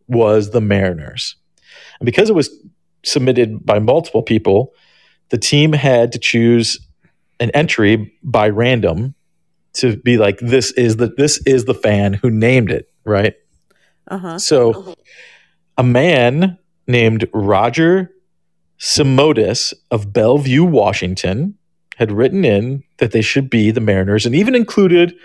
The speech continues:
Speaker 1: an ex-, uh, an explanation as to why, which M L B dot com printed. And the, the explanation, according to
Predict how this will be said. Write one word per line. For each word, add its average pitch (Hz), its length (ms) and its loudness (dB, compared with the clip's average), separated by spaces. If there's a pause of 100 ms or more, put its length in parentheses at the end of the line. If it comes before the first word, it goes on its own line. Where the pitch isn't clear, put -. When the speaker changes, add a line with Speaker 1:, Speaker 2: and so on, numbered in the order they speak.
(440)
Speaker 1:
an 120 100 2
ex-, 131 200 0 (280)
uh, 110 520 2
an 120 140 0
explanation 131 540 0
as 131 100 2
to - 120 -8
why, 101 420 0
which 120 300 -2
M 113 100 -2
L 110 60 0
B 104 140 0
dot 107 200 2
com 107 360 -2
printed. 107 400 0
And 110 180 -2
the, 110 60 -4
the 113 180 0
explanation, 127 640 0 (440)
according 143 500 0
to 147 340 2